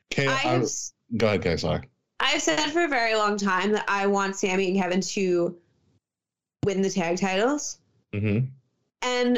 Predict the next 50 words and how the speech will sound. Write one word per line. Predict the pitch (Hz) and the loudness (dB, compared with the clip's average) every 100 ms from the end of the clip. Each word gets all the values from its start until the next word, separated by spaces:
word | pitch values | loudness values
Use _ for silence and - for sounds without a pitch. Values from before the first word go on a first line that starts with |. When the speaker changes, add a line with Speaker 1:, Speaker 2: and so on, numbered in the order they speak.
| - | 0
Speaker 2:
there | 240 254 | 0 0
was | 254 233 | 0 -2
never | 240 262 | 0 0
quite | 277 - 240 240 | -2 -2 -2 0
the | 226 | 0
right | 208 151 | 0 -2
time. | - 180 175 214 269 330 - - | 0 0 2 2 0 0 -6 -6
And | 233 | 0
I | 240 | 0
feel | 240 269 254 | 2 0 2
like | 262 220 196 | 2 0 0
this | 220 226 - - | 0 -2 -4 2
is | 214 175 | 2 2
truly | - - 220 202 202 | -4 -2 0 0 0
it. | - 175 - - _ _ _ _ _ - - _ _ _ _ _ _ _ _ _ _ _ | -2 -4 -6 -10 _ _ _ _ _ -12 -12 _ _ _ _ _ _ _ _ _ _ _
Speaker 1:
Yeah, | - 202 | -4 0
it | 247 | 0
could | - 262 | 2 2
be. | 156 135 131 - | 2 0 -2 -2
Kay, | 156 | 0
I | 139 | 2
have | 135 | 2
a | |
question | 131 117 95 | 2 0 0
for | 98 95 | 0 0
you | |
'cause | 92 104 | 2 0
I | |
know | 104 | 2
you | 104 101 | 2 2
haven't | 95 | 0
been | 95 | 0
on | 92 | 0
in | 87 | 2
a | |
while. | 87 85 85 - - | 2 2 -2 -8 -12
What | - 110 | -2 0
did | 113 | 0
you | 107 | 0
think | 277 | 0
Speaker 2:
Yeah. | 214 | 0
Speaker 1:
of | |
the | 165 | 0
hug? | - 87 82 - - - _ _ _ _ _ _ _ _ _ _ _ - - - _ - | 0 2 0 -4 -16 -20 _ _ _ _ _ _ _ _ _ _ _ -20 -20 -20 _ -6
Speaker 2:
I, | 320 320 302 285 | 0 2 2 0
I | 285 | 0
loved | 277 277 277 262 - | 2 2 0 -2 -4
the | |
hug. | 240 240 233 214 208 220 | -2 0 0 2 0 -2
Speaker 1:
<laughs> | 226 | -6